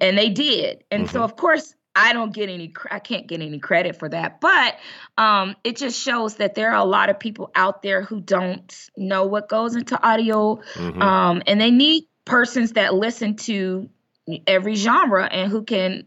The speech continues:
Speaker 1: right off the top of their head, because then you've read their book, know what, who can do what. And so
Speaker 2: And
Speaker 1: that's kind of where I fit in.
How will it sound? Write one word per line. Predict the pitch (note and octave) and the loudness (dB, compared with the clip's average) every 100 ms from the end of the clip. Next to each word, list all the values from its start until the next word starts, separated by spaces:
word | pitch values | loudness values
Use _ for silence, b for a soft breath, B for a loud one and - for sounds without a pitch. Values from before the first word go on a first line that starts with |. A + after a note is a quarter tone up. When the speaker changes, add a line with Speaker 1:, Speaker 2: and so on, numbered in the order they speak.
| _ - | _ -4
Speaker 1:
right | F#3 G3+ | 0 4
off | G#3+ A3 | 2 0
the | - | -2
top | A3 G3+ | -2 -2
of | G#3+ | -4
their | G#3 | -4
head, | A3 G#3+ | -2 -4
because | G#3 - F#3 | -4 -4 -2
then | G3+ F#3+ F#3+ - _ _ - | -2 -2 -2 -8 _ _ -6
you've | G3+ F#3 | -4 0
read | F3 F#3 G3 | 4 4 4
their | A3 G3+ | 2 0
book, | E3 F3+ B3 - B B B - | 2 2 2 -4 B B B 0
know | F#3+ G#3+ | 2 4
what, | G#3+ G3 F#3+ G3+ G3 - - - | 2 0 0 2 2 -4 -18 -8
who | G3+ C#4 | -2 0
can | - G#3+ | 2 0
do | F#3 G3+ | 0 -2
what. | F#3 D#3+ - - _ | 0 0 0 -4 _
And | F#3+ F#3 | -6 2
so | G#3 | 4
Speaker 2:
And | G#3+ | 4
Speaker 1:
that's | A#3 - | 2 0
kind | B3+ A#3+ | -4 0
of | G#3 | 2
where | G3 G3+ | 2 2
I | F#3 | 2
fit | - F#3 E3+ | 0 -4 -4
in. | - - | -6 -8